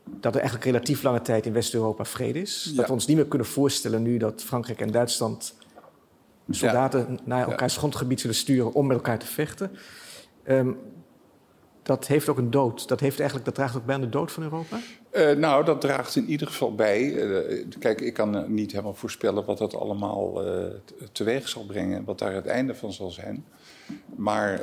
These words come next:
Speaker 2: ehm, eh, kijk, één ding is van het allergrootste belang, maar, eh, dat is ook weer een primair filosofisch punt.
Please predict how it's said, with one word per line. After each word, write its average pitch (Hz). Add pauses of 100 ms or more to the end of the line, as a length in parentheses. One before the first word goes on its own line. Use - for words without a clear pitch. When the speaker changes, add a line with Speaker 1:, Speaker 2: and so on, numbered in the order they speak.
Speaker 2:
ehm, 98 (380)
eh, 104 (800)
kijk, 104
één 131
ding 107
is -
van 104
het 90
allergrootste 123
belang, 107
maar, 95 (460)
eh, - (800)
dat 127
is 113
ook 135
weer 107
een 120 (120)
primair 135
filosofisch 107
punt. 113